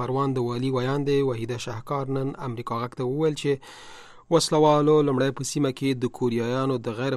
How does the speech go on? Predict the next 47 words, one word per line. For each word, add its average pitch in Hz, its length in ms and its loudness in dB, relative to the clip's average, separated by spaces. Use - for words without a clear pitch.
فعال 127 220 -2
روغتون 135 360 -6
په 120 100 -6
دروازه 113 340 -4
کې 139 120 -2
له 110 320 -6
چاودیدونکو 127 680 -4
توکو 139 360 0
ډک 147 240 -6
موټر 127 320 -6
ته، 139 160 -8
موټر 156 300 -4
ته 127 120 -4
انفجار 156 420 -2
ورکړ 180 360 -4
او 127 160 -4
سملاسي 113 420 -4
یې 170 180 0
د 131 140 2
روغتون 147 380 -4
له 113 100 0
ودانۍ 113 340 -2
نه 139 100 0
د 107 80 -4
بګرام 127 340 -2
پر 117 140 -8
پوځي 131 320 -4
اډې 123 140 -2
ډزې 110 220 -4
پیل 98 180 -10
کړې. 101 140 -8
د 165 160 2
بګرام 175 320 6
ولسوال 151 480 0
عبدالشکور 131 640 -4
قدوسي 120 340 -4
وایي 156 280 2
چې 123 280 -2
په 117 140 -8
برید 151 180 -4
کې - 120 -8
یوه 131 180 -2
مېرمن 127 360 -4
وژل 104 260 -8
شوې 160 220 0
او 123 120 -6
څه 160 80 -2